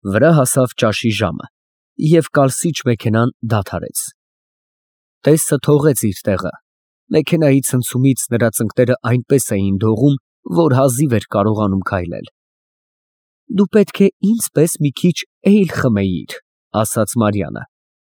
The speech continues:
«Այն ժամանակ այդպես չէիր գունատվի։ Ախ, Աստված իմ,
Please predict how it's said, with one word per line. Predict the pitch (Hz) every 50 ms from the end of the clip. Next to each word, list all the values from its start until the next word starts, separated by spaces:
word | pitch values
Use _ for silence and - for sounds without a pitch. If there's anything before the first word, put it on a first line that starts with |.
| _ _ _ _ _
«Այն | - 113 127 135
ժամանակ | 127 139 143 135 139 135 139 151 - 139
այդպես | 127 113 - - 147 147 - -
չէիր | - - - 196 175 180 214 233 -
գունատվի։ | 143 123 127 117 104 92 - - - 78 - _ _ _ _ _ _ _ _ _ _ _
Ախ, | - 170 110 101 - -
Աստված | 135 127 - - - 135 131 127 110 - -
իմ, | - 110 101